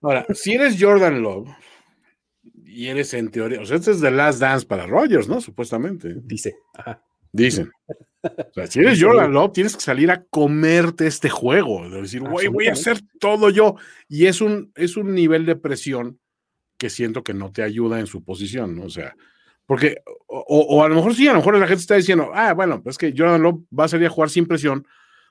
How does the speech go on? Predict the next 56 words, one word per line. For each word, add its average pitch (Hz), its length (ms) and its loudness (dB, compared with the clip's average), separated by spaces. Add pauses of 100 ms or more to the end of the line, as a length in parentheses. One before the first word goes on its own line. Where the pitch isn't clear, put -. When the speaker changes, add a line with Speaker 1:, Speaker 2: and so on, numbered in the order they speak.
(100)
Speaker 1:
porque, 143 240 -6
pues, - 160 -14
todo 190 180 2
el 190 60 2
mundo 185 160 -2
tenía 160 240 -2
presupuestado 123 720 -4
a 104 160 -2
Rodgers 131 340 -4
en 131 60 -4
este 135 160 -4
momento 143 420 0
y 135 100 -8
saben 147 240 0
que 143 80 -2
los 120 200 -2
Packers 139 460 -2
sin 123 160 -6
Rodgers, 135 400 0
pues, - 120 -20
son 120 240 -4
otro 120 160 -6
equipo 139 460 -2
y, 101 200 -4 (520)
pues, 185 100 -10
no 233 120 2
pasa 247 240 0
nada, 233 220 4
güey. 127 220 -4
O 123 60 -10
sea, 151 100 -2
no 170 140 4
sé. 175 240 0 (960)
Speaker 2:
O - 20 -20
sea, 123 280 -10
va, 95 80 -6
va 135 180 0
a 127 40 -2
ser 143 180 0
un, 139 240 -4
un, 135 240 -12
un 147 180 -6
Mike 139 240 -4
White, - 360 -2 (140)
¿no? 127 140 -10
O, 131 240 -6
o, 104 220 -8
o 113 140 -8
un 123 260 -8
Cooper 139 300 -4
Rush, 131 300 -2
¿no? - 140 -20
Speaker 1:
Sí, 147 340 -2
y, - 40 -6
Speaker 2:
Así. 139 180 -6
Speaker 1:
y 139 80 -6